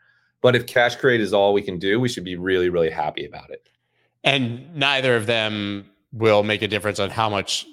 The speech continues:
Speaker 2: Bitcoin needs to be bought to, like, satisfy the needs of the E T F. Nothing. I've seen some bad takes that say if it's cash redemption, there's no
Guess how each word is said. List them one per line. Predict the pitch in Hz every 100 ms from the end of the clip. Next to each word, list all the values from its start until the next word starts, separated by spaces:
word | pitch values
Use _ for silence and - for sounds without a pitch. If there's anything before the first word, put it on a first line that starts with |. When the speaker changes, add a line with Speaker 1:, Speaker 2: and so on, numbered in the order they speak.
| _ _ _ _ _ -
Speaker 2:
Bitcoin | 127 117 117 104
needs | 113 104
to | -
be | 95 98
bought | - 104 85 - - _ _
to, | - 107 95 92 92 90 90 90 92 90
like, | 95 92
satisfy | - 113 101 95 - 104 98
the | 98
needs | 101 98 98
of | 92
the | 87
E | 101 101
T | - 107
F. | 90 -
Nothing. | 95 - 104
I've | 101
seen | - 117
some | 113
bad | 107 104 95
takes | 101 85 85
that | - 87
say | 95 85
if | -
it's | -
cash | 98 82 -
redemption, | 87 110 98 104 95 95
there's | 87 95
no | 90 85